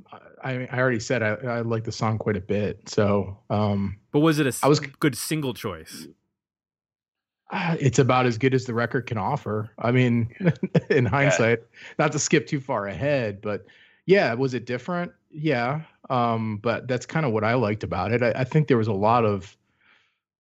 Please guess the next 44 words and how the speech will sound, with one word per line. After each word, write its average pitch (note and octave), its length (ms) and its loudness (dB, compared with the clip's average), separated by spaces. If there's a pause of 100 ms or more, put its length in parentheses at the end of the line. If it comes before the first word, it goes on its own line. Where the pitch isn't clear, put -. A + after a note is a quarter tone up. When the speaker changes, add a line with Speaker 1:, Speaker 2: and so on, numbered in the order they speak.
(300)
Speaker 1:
it - 40 0
was C3 120 4
a C3 60 2
time D#3+ 240 2
of A#2 60 2
transition. F#2+ 720 -2
So A2+ 420 0
I, A#2+ 60 -4
I, G#2 60 -8 (120)
I, A2+ 180 -10 (320)
I C3 120 0
don't B2+ 160 2
remember, A#2 600 4
like, G#2+ 180 0
a A2 60 -6
consistent A2+ 720 -2
kinda G2 180 -2
sound G#2 720 -2 (840)
for A#2 40 6
ninety-eight. B2 580 4
It - 180 -8
seemed A#2+ 160 0
like A2 140 2
there A2 100 2
was G2+ 140 2
a G2 60 0
lot G2 260 2
of G2 80 -2
experimentation G2+ 760 -2
going C3 240 4
on, C3+ 260 4
and, G2+ 240 2 (600)
uh, F#2 320 -2 (260)
this A#2 180 0
was A2 160 6
one, G#2 440 4 (260)
one A2 340 6
new A2+ 140 6
direction G#2+ 480 2
that G#2 160 0
seemed A2+ 220 2
to G2+ 40 0
be G#2 120 2
emerging G#2 580 2